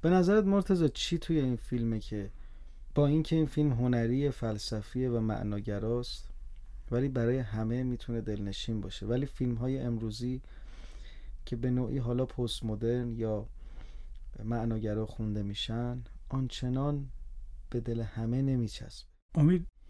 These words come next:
Speaker 2: کارگردانی مثل آنجلوپولوس، کسی که از دوران سینمای کلاسیک میاد، توی اون دوره حرفا خیلی ساده بیان می‌شد و شما داستان رو به یه شکل کلاسیک می‌شنیدی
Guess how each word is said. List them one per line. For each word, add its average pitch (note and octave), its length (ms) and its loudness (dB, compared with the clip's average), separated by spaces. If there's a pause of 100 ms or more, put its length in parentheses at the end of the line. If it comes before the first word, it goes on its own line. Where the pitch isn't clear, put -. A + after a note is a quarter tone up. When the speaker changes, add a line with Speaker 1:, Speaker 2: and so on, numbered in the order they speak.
(120)
Speaker 2:
کارگردانی G#2+ 460 4
مثل B2 240 2
آنجلوپولوس، G#2+ 920 2 (180)
کسی C3+ 420 4
که D3+ 160 0
از C3 180 0 (120)
دوران B2 600 6
سینمای A2+ 540 2
کلاسیک A2 680 -2
میاد، F2+ 300 -2
توی A2 220 2
اون A#2+ 180 4
دوره A2+ 420 4 (440)
حرفا A2+ 480 2
خیلی C3 280 4
ساده A2+ 480 0
بیان A2+ 400 4
می‌شد A2+ 540 2 (680)
و A2 40 0
شما A#2 220 4
داستان A#2+ 480 4
رو B2 100 4
به B2 100 6
یه A#2+ 80 6
شکل B2 340 2
کلاسیک A2+ 600 0
می‌شنیدی G2 540 2